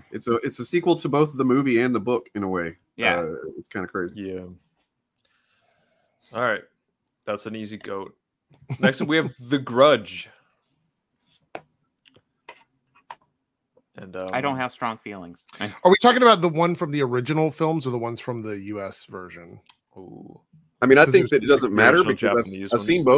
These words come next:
Speaker 1: both in the design and just the concept of it and everything. For me, it's the same in both of 'em.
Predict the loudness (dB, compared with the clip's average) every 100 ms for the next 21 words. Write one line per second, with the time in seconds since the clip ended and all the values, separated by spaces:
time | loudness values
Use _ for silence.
0 | 4 -2 -20 -20 _ -2 2 2 0 2
1 | 4 4 2 0 -2 -4 -6 -2 0 0
2 | 0 0 0 0 0 -2 -2 -2 -4 -4
3 | -2 0 -2 -4 -6 -4 -4 -2 -2 -2
4 | -2 -4 -6